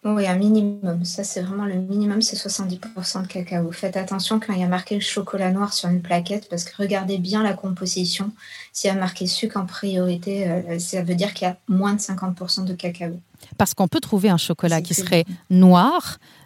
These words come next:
Speaker 2: mais en fait, finalement, contient quand même peu de cacao. Ce n'est pas parce qu'il n'a pas de lait qu'il contient énormément de cacao.
Speaker 1: Complètement.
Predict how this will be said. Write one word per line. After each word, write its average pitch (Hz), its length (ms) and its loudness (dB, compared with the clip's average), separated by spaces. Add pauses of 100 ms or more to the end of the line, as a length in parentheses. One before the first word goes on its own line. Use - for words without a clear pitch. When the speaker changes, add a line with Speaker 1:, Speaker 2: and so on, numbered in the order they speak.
Speaker 2:
mais 196 240 4
en 196 80 2
fait, - 500 -4
finalement, 165 560 0
contient 208 440 0 (100)
quand 220 160 0
même 254 240 4
peu 277 220 0
de 220 80 2
cacao. 208 500 2
Ce - 160 0
n'est 180 100 2
pas 240 160 2
parce 208 220 -2
qu'il 190 220 -2
n'a 170 100 2
pas 180 200 2
de 170 120 2
lait 185 400 2 (460)
qu'il 233 320 -4
contient 202 480 -2
énormément 185 420 0
de - 80 -4
cacao. 180 440 0 (1500)
Speaker 1:
Complètement. 196 640 -2